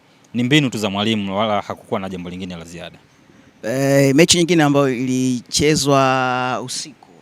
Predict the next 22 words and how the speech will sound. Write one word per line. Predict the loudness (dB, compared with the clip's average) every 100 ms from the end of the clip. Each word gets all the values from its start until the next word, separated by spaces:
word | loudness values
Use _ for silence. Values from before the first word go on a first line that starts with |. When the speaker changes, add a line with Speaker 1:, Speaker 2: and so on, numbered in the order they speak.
| -20
Speaker 2:
baada | -18 -14 -14
ya | -14
sisi | -12 -10 -10 -10
kuanza | -10 -8 -8 -8
kwenye | -6 -6
kundi | -6 -6
letu | -8 -8 -6
che, | -2 -4 -6 -16 -20 -20 -8
eh, | -2 -2 0 -2
Tunisia | -4 -6 -6 -14
ilifunga | -20 -20 -20 -20 -18 -16 -14 -8 -4
Uganda | -2 0 0 0 0
mabao | 2 2 2
matatu | 0 0 0 0 -2
kwa | -2 -2
moja. | -2 -4 -6 -10 -16 _ -10
Mechi | -8 -8
inayokuja | -8 -6 -6 -6 -8 -10
Stars | -10 -2 -2 -2 -6 -6
dhidi | -6 -4
ya | -4 -4 -6 -4
Uganda, | -2 0 -2 -4 -8 -10